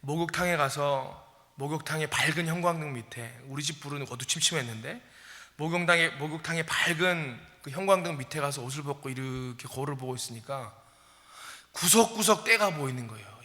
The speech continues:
여기저기 막 때가 너무 껴가지고 다 텄어요, 벌써. 다 터가지고 막 갈라진 데도 있고, 여기저기 때가 막 껴있는데 너무 더러운 거예요. 그래서 목욕탕에 가서 푹 불궈가지고 이제 오랜만에 때를 다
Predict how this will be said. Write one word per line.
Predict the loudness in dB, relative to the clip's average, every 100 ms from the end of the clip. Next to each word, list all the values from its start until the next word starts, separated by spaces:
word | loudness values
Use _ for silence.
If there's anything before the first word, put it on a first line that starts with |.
| -12 -10 -4 0 2
여기저기 | 2 0 2 2 2 -4 -4 -6
막 | -8 -8 -14 -8
때가 | -2 2
너무 | 2 0 0
껴가지고 | 2 8 8 6 -2 -2 -2 -6 -14 -6
다 | -4
텄어요, | 0 0 4 10 10 10
벌써. | 4 0 -4 -6 -18 -20 _
다 | -12 -8
터가지고 | -2 2 2 2 -2 0
막 | 0
갈라진 | 4 8 8 6 0
데도 | 0 0
있고, | -2 0
여기저기 | 2 0 0 -2 -2 -8
때가 | -4
막 | -2 0
껴있는데 | 0 0 6
너무 | 12 12 12 8
더러운 | 8 6 6 4
거예요. | -2 -4 -8 -16 -20 _ _ _ _ -20 _ _ _ _ _ _ _ _
그래서 | 0 4
목욕탕에 | 4 4 8
가서 | 8 6
푹 | -2 -4
불궈가지고 | -2 4 6 6 4 -4 -4
이제 | -2
오랜만에 | 0 2 2 2 0
때를 | 0 0 -2
다 | -2 -4